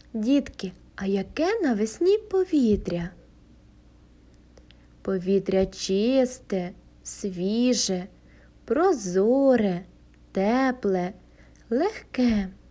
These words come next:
Дітки, а як світить сонечко? Сонечко світить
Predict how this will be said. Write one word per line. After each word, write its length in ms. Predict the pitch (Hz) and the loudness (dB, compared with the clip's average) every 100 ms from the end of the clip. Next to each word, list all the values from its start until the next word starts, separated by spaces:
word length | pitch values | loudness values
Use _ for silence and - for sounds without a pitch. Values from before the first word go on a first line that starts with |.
| - - _ - - - 233 | -20 -20 _ -20 -20 -12 -6
Дітки, 540 | 233 311 320 - 185 - - - - | 2 2 0 -8 -10 -12 -20 -20 -8
а 100 | 320 | -2
як 420 | 349 370 403 294 | 0 2 2 2
світить 600 | - - 208 226 254 262 | 0 -2 2 2 2 -2
сонечко? 1000 | - - 311 269 214 190 170 - 190 175 180 - - - - - - - - - - - - - - - - | -4 -2 2 4 4 2 -2 -8 -6 -6 -8 -16 -20 -20 -20 -20 -20 -20 -20 -20 -20 -20 -20 -20 -20 -20 -20
Сонечко 800 | - - 202 196 190 175 - 185 | -16 -4 -2 0 0 -2 -4 -4
світить 840 | 180 - 175 180 170 160 160 - | -4 -6 0 0 0 -4 -10 -12